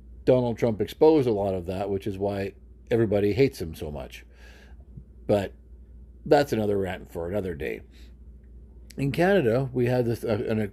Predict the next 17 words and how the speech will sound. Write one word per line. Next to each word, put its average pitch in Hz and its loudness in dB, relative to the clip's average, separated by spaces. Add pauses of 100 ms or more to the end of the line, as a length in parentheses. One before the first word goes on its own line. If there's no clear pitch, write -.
quite 143 2
an 113 2
old 127 6
expression 92 -4
that 95 -8
says, 98 -4
"Liberal, 135 6
Tory, 123 0
same 113 -4
old 107 0
story." 69 -10 (640)
And, 127 4
well, 165 2
that's 160 0
our 214 6
version 120 2
of 107 -2